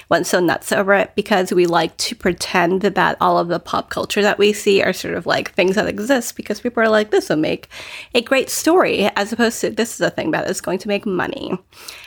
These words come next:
And I think that there's been so many discussions in the last, I don't know, five, ten years about these representational milestones. And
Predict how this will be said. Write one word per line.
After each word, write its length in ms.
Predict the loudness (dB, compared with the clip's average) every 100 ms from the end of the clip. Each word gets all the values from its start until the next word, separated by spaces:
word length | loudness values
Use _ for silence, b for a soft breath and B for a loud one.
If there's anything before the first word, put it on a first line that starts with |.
| B -4
And 140 | 2
I 80 | 4
think 240 | 4 4 4
that 240 | 0 2
there's 240 | 2 2 2
been 160 | 0
so 160 | 2 0
many 160 | 2
discussions 960 | 0 -2 -6 -2 0 0 0 0 -2 -2
in 160 | -2 2
the 80 |
last, 640 | 4 4 2 0 -4 -4 -4 0
I 100 | 0
don't 120 | 2
know, 180 | 0 0
five, 520 | 2 2 4 2 -2
ten 360 | -6 0 4 4
years 420 | 2 0 0 -2
about 520 | -2 2 2 2 -4 -2
these 360 | -2 0 -6 0
representational 800 | 2 2 0 0 0 0 0 2
milestones. 1120 | 4 4 4 2 0 -4 -2 -4 -2 -4 -6 B B B B B 0
And 640 | 2 4 4 2 2 0